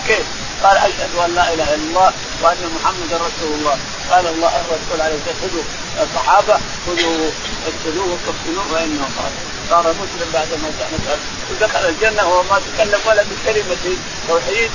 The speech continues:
ولا بكلمة، بس أنه شاهد قال: "لا إله إلا الله" عند آخر موته دخل الجنة.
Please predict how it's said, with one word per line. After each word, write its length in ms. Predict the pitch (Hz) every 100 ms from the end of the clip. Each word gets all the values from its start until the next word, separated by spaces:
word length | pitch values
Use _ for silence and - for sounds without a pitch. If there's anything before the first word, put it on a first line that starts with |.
| - - -
ولا 140 | 208
بكلمة، 500 | 185 185 190 170 143 139 - - -
بس 220 | - -
أنه 240 | 208 214 196 - -
شاهد 440 | 208 196 196 190 - - -
قال: 160 | 190 208
"لا 220 | 208 202
إله 0 |
إلا 200 | 190 165
الله" 160 | 202
عند 220 | 180 180 -
آخر 520 | 190 - - 180 165 - - - -
موته 380 | 196 233 - 220 - - - -
دخل 260 | - 165
الجنة. 420 | 147 143 147 143